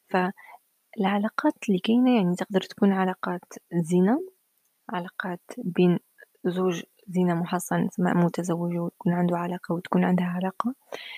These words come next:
أو زنا غير مح-، محصن، يعني مش متزوج وتكون عنده علاقة وتكون عندها علاقة. فالعلاقات أبشع شيء الإنسان يقدر يديرها في حياته، لأنه تتعرف على إنسان معين،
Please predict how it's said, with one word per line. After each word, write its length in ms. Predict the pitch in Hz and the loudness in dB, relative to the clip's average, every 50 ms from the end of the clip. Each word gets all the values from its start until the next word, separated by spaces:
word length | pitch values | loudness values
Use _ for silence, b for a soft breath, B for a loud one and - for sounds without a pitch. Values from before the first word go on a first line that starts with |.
| B B B B - | B B B B -4
أو 100 | 185 180 | -2 0
زنا 240 | 175 190 190 185 185 | 0 2 2 2 2
غير 220 | 185 180 180 180 | 0 0 0 0
مح-، 140 | 175 180 175 - _ - | 0 0 0 -2 _ 0
محصن، 440 | 185 175 175 185 196 190 - 180 180 | 2 2 2 2 0 -2 -2 -2 0
يعني 180 | 175 175 180 | 2 2 2
مش 120 | 180 185 190 | 2 2 2
متزوج 600 | 185 180 196 - 185 190 175 175 175 175 180 180 - _ _ _ _ _ _ _ _ | 2 2 0 0 -2 -2 -2 -2 -2 -4 -6 -8 -10 _ _ _ _ _ _ _ _
وتكون 300 | - - - - 196 180 | -4 -4 0 0 0 2
عنده 220 | 180 180 180 180 | 2 2 2 0
علاقة 380 | 175 180 180 190 180 - - 185 | -2 -4 -4 -6 -6 -2 -2 -2
وتكون 260 | 180 185 - - 185 | -2 0 0 0 0
عندها 280 | 185 185 185 185 185 196 | 2 2 2 0 0 0
علاقة. 400 | - 214 190 - - - 233 254 - _ _ B B B B B B B B B B B _ | -2 -2 -2 -4 -2 -2 -2 -2 -2 _ _ B B B B B B B B B B B _
فالعلاقات 1040 | - 208 - - - _ _ - - 196 196 202 202 208 - - - 285 302 - - - - - _ _ _ _ - | 0 2 2 2 0 _ _ -6 -2 0 2 2 2 0 0 -2 0 0 0 0 -2 -8 -20 -20 _ _ _ _ 0
أبشع 400 | - 226 - - 370 226 214 220 202 | 0 0 0 0 -2 0 0 -2 -2
شيء 280 | - - 208 208 226 | -2 -2 -2 -2 -2
الإنسان 440 | 233 247 220 196 196 - - 196 202 | -2 -2 -2 -4 -2 -2 -2 0 0
يقدر 280 | 202 - _ - - 226 | -2 -2 _ -8 -6 -6
يديرها 320 | 185 196 208 196 196 202 | -2 0 0 2 2 0
في 100 | - - | -2 -4
حياته، 480 | - 220 208 190 185 185 - - - - - _ _ _ _ _ _ _ _ _ _ _ _ _ _ _ | -6 -4 -2 -2 -2 -2 -4 -6 -8 -8 -8 _ _ _ _ _ _ _ _ _ _ _ _ _ _ _
لأنه 380 | 202 - - - 185 180 175 - - - | -6 -2 2 2 4 4 2 0 -4 -10
تتعرف 460 | - - - 208 202 - 190 - - | -18 -12 -10 -8 -8 -8 -8 -8 -8
على 100 | 190 - - | -6 -4 -4
إنسان 280 | 196 185 - - 190 | -4 -4 -2 -2 0
معين، 520 | 190 190 190 190 185 180 190 208 240 294 | 0 0 0 -2 -2 -2 -2 -2 -2 -2